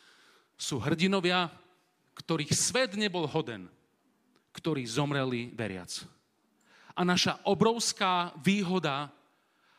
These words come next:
ak veríme, že Ježiš je Pán a že je náš Pán, je to, že on sa posledný postaví nad našim hrobom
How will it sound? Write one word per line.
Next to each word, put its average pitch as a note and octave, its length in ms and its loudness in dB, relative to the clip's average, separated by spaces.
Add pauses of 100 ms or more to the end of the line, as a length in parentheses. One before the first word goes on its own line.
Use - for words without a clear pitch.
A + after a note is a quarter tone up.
(120)
ak E3+ 160 0
veríme, F#3 320 4
že D#3 160 2
Ježiš F#3 480 4
je D#3 80 0
Pán B2+ 480 2 (400)
a E3 160 -2
že D#3 160 0
je C#3 80 -4
náš C#3+ 240 0
Pán, A2+ 340 -6 (380)
je C#3 100 -4
to, C3+ 320 -2 (960)
že D3 400 2
on E3+ 240 2
sa D#3+ 160 -2
posledný D#3 800 0
postaví D3 400 0
nad B2 160 -6
našim A#2+ 260 -8
hrobom A#2 460 -8